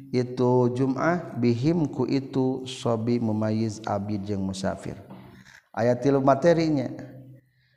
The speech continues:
Lamun santri miluan Jumatan, ngaranna tasihu, sah Jumatan santrina.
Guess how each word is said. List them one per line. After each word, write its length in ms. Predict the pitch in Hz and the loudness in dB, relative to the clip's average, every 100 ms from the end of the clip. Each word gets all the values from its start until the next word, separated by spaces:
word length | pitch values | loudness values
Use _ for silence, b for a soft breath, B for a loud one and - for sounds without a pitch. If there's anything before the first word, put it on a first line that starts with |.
| b | b
Lamun 880 | - 117 127 131 135 135 135 139 135 | 0 4 8 8 8 8 8 8 6
santri 560 | 131 139 135 127 127 131 | 4 4 6 4 4 4
miluan 560 | 123 123 123 123 117 | 4 4 6 6 4
Jumatan, 880 | 110 113 107 101 98 - 131 170 175 | 0 -2 -2 -4 -4 2 2 4 2
ngaranna 560 | 120 110 107 123 156 - | 2 2 2 0 -2 -4
tasihu, 960 | 110 98 - 143 107 - 123 123 - - | -6 -4 -2 -2 -2 -6 -8 -8 -18 -16
sah 400 | - - 151 139 117 | -12 0 0 0 -2
Jumatan 480 | 113 110 110 113 113 | -2 -2 -4 -2 -4
santrina. 560 | 110 104 104 113 104 | -4 -6 -6 -8 -8